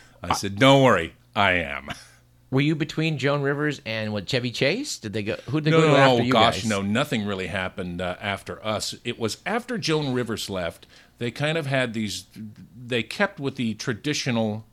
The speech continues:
Speaker 1: talk show format, and they had a bunch of rotating hosts that came through. Somebody would come in and do a week.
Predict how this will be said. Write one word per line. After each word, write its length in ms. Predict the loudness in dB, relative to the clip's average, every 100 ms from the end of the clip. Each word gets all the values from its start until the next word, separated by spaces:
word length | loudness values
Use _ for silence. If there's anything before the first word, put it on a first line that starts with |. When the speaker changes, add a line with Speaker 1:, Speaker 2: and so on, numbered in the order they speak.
| _ _ _ _ -6
Speaker 1:
talk 240 | -4 -2
show 160 | -2 -4
format, 520 | -4 -6 -6 -12 -14 _ _ _ -20 -20 _ _
and 200 | 0 2
they 100 | 2
had 340 | 4 4 4 0
a 80 | -2
bunch 180 | 0
of 100 | 0
rotating 480 | 2 2 2 0 0
hosts 360 | 0 0 0 -8
that 160 | -10
came 260 | -8 -10 -10
through. 380 | -14 -16 -18 -20 _ _ -8
Somebody 280 | -2 -2
would 100 | -2
come 180 | -2 0
in 80 | 2
and 120 | 0
do 80 | 0
a 100 | -4
week. 520 | -2 0 -2 -4 -14